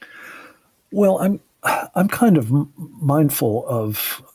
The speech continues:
some of our previous history. You know, we've had troops on the ground in Germany and Japan and South Korea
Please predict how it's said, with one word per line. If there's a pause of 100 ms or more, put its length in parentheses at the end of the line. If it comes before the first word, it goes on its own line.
some
of
our
previous
history. (1500)
You
know,
we've
had
troops
on
the
ground
in
Germany (1400)
and
Japan (1300)
and
South
Korea